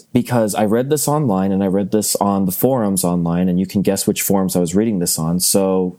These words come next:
there's a chance that I got hoodwinked or completely fooled and I drank the Kool-Aid. But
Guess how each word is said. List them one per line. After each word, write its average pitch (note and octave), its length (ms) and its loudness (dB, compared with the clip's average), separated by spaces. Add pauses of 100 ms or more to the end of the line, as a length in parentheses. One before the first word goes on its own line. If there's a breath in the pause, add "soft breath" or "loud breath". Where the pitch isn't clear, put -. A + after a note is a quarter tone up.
there's B2+ 300 0
a D3+ 60 -4
chance A#2 400 -2
that G#2+ 160 0
I G2+ 220 2
got F#2+ 420 0 (120)
hoodwinked G#2+ 480 0
or F#2 420 0
completely C3 640 0
fooled A2+ 440 0 (140)
and G2+ 380 0
I F#2+ 400 0 (100)
drank A2 200 0
the - 80 -2
Kool-Aid. A#2 520 -2 (1000 soft breath)
But B2 560 0